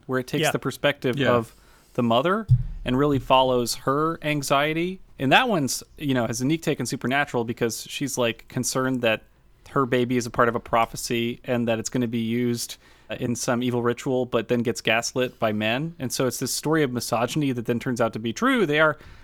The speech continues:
Speaker 1: you know, there's some creepy ritual. Sorry, spoilers.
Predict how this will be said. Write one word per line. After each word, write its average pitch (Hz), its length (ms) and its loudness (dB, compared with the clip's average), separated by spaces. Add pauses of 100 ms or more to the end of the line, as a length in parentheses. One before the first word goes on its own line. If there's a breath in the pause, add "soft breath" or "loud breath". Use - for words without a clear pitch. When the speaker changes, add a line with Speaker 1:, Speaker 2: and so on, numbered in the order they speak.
(200 loud breath)
Speaker 1:
you 139 100 -2
know, 127 60 0
there's 143 180 0
some 123 140 -6
creepy 120 260 -4
ritual. 117 460 -2
Sorry, 110 440 0
spoilers. 107 560 -6